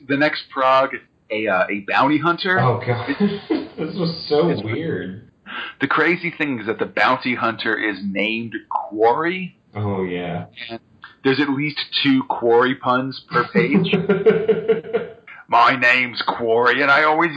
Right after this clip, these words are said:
Speaker 1: gets me Quarry."
Speaker 2: Yeah.
Speaker 1: <laughs> You know? Um,
Speaker 2: And
Speaker 1: like, a couple, kills a couple other resistance leaders that Savage had teamed up with.
Speaker 2: All of them looking hyper British.
Speaker 1: Yeah, everybody's, everything's super British in this, in this issue,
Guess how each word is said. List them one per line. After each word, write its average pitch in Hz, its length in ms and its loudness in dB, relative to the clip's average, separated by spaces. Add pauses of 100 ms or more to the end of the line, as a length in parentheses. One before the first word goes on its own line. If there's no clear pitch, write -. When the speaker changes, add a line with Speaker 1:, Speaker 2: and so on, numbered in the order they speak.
Speaker 1:
gets - 360 -2
me 147 140 -4
Quarry." 110 640 2
Speaker 2:
Yeah. 92 320 -8
Speaker 1:
<laughs> - 60 -20
You 165 220 -2
know? - 600 -10 (480)
Um, 104 420 -4 (140)
Speaker 2:
And 117 160 0
Speaker 1:
like, 107 100 -2
a 110 40 -4
couple, 127 420 0 (180)
kills 143 200 0
a 131 80 -8
couple 135 200 2
other 123 160 0
resistance 117 680 -6
leaders 120 340 -2
that 104 200 0
Savage 113 300 4
had 113 120 -20
teamed 113 280 -10
up 110 220 -2
with. 101 240 -4 (400)
Speaker 2:
All 110 320 -6
of 113 120 -8
them 107 140 -6
looking 107 340 -4
hyper 101 520 -6
British. 98 500 -2 (540)
Speaker 1:
Yeah, 110 360 2
everybody's, 151 640 2
everything's 185 460 0
super 147 180 0
British 117 540 0
in 104 100 -16
this, 104 260 -10
in 104 60 -18
this 101 180 -14
issue, 98 360 -2